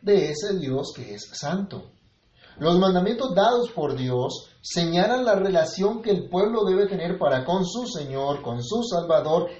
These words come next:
en toda su manera de vivir. En razón precisamente a la santidad de Dios, de manera especial. Esto lo vemos en el libro de Levítico. Les invito a que lean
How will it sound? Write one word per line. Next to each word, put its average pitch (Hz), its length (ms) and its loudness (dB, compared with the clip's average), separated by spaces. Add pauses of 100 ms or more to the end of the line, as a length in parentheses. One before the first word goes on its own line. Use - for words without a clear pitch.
(140)
en 139 420 -4
toda 170 460 -2
su 120 240 -12
manera 117 520 -4
de 107 120 -8
vivir. 101 540 -14 (600)
En 123 100 -4
razón 156 380 -4
precisamente 160 920 -6 (180)
a 156 160 2
la 151 180 4
santidad 147 1160 0
de 127 260 0
Dios, 113 720 -10 (460)
de 120 180 -2
manera 123 800 -2 (220)
especial. 131 960 -4 (300)
Esto 160 340 -2
lo 190 140 2
vemos 147 640 -6
en 156 140 -10
el 131 120 -4
libro 117 260 -6
de 120 100 -8
Levítico. 127 500 -6 (760)
Les 123 200 -4
invito 135 280 -2
a - 80 0
que 156 100 -6
lean 135 440 -2